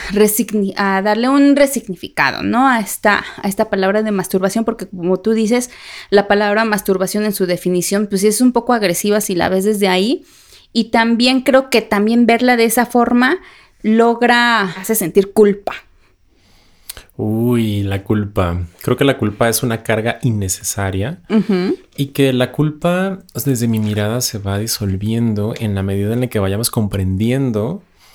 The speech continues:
Speaker 2: que la manifestación de nuestro erotismo, de nuestro deseo erótico, es una manifestación normal, natural, que nos conecta con el mundo. O sea, yo pienso como en mi deseo erótico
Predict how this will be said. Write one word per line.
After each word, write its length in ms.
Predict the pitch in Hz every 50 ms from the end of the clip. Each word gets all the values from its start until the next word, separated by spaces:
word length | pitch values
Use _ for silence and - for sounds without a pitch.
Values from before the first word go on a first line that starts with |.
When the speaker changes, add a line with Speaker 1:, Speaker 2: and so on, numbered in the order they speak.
| _ _ _ _ -
Speaker 2:
que 500 | - 113 110 110 107 107 107 104 - -
la 180 | - 113 104 104
manifestación 1040 | 101 104 104 104 98 - 107 98 - - 101 95 - - - 117 110 113 113 117 117
de 100 | 127 123
nuestro 340 | 117 110 - - - 104 95
erotismo, 800 | 95 92 90 - - - 110 107 107 110 107 107 113 101 101 98
de 80 | 98 95
nuestro 320 | 95 92 - - - 101
deseo 340 | 92 92 90 - - 104 101
erótico, 680 | 104 104 107 107 104 101 - 104 - - - 107 -
es 200 | 107 107 101 -
una 140 | 110 107 107
manifestación 960 | 107 104 101 98 92 - - 92 - - - 95 - - - 98 98 101 101
normal, 840 | 92 82 82 90 95 92 90 92 92 92 92 92 92 92 92 95
natural, 880 | 92 92 90 - - - 90 87 90 92 92 90 90 92 92 90 92 92
que 120 | - 95
nos 160 | 92 90 - -
conecta 360 | - 92 85 90 90 - 98
con 180 | - - 101 90
el 80 | 87
mundo. 520 | 87 90 95 101 101 98 95 95 95 92 92
O 60 | 90
sea, 140 | 90 - 104
yo 180 | 98 98 113 110
pienso 240 | - 131 123 135 147
como 140 | - 147 127
en 100 | 104 95
mi 80 | 92 90
deseo 320 | 87 85 - - 113 110
erótico 580 | 113 113 110 104 - 107 98 - - 120 120